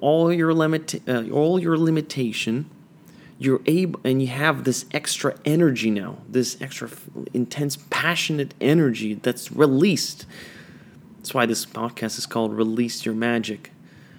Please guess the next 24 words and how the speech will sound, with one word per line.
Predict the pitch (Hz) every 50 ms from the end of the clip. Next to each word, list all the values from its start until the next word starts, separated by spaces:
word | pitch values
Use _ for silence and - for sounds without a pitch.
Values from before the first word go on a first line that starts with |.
| - - - - - - - - - - - - - - - - -
You | 123 127
have | 127 131 131 127
all | - 143 156 170 180
this | 175 180 - -
passion | - - - 143 160 175 185 - - - 135
now | 127 120
that's | 120 120
able | - 123 135 135 127
to | - -
be | 123 127
released | 123 120 123 123 139 165 185 151 - - -
like | 120 113 107 -
a | 113 110
direct | - - - - 123 123 135 151 165 160 - - - - - -
beam | - 160 170 180 185 185 180 180
laser. | 170 147 139 143 156 180 185 175 139 113 107 98 87 - - - - - - - - - - - - - - - - - - - - - - - - - - -
And | 117 123 120 123
then | 139 156 175 170 160 165 170 165 - - - -
you | 131 135
can | 131 147 135
employ | 131 127 120 127 - - 131 135 139
Neville | 135 131 135 135 135 127
Goddard's | 120 120 120 123 123 127 123 120 117 - -
technique | - - - - - 127 127 131 123 -